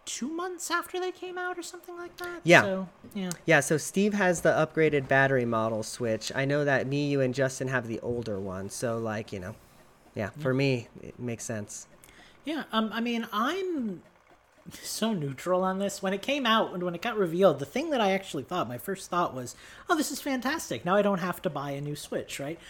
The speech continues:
Speaker 1: We just got Dad a Switch for Father's Day.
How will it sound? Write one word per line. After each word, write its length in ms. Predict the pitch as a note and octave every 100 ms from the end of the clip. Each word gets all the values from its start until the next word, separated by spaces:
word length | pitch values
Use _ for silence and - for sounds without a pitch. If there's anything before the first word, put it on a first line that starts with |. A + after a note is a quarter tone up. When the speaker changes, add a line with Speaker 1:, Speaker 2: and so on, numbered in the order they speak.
| - -
Speaker 1:
We 80 |
just 220 | E3 G3 -
got 200 | A3 A3
Dad 240 | F#3 F#3+
a 20 |
Switch 460 | - E3+ E3+ E3+ -
for 100 | F3
Father's 500 | - D3 C#3+ C#3 -
Day. 560 | D3 C3+ C3+ C3+ C3+